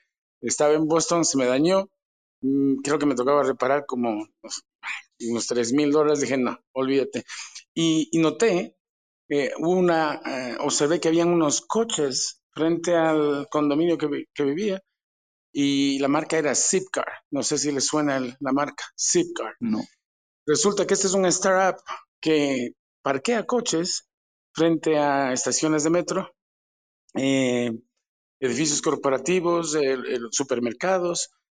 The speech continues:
Speaker 1: y parquea muy buenos coches. <laughs> Y tú te afilias con una suscripción y simplemente pones la tarjeta encima del, del parabrisas y se abre.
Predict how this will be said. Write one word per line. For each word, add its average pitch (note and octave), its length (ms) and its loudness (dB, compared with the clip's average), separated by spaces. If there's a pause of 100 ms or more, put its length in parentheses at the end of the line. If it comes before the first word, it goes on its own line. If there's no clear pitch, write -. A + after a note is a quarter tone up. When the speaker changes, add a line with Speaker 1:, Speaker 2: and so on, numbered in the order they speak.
(280)
Speaker 1:
y D3 220 2
parquea G3 500 0 (240)
muy F#3 240 2
buenos G3+ 320 0
coches. G#3 500 -2 (160)
<laughs> A#2 320 -6 (500)
Y D3+ 180 0
tú G3+ 340 0 (180)
te D3+ 140 4
afilias F#3 840 0 (360)
con C#3 140 -2
una D3 120 2
suscripción F3 760 -2 (720)
y D3 480 2
simplemente D#3+ 440 0
pones D3+ 260 -2
la D3 80 0
tarjeta F#3 520 0
encima D3+ 480 0
del, C#3 580 0 (340)
del C3 600 -2
parabrisas F#3 760 -2 (460)
y C3+ 80 -2
se B2 180 2
abre. A2 320 -2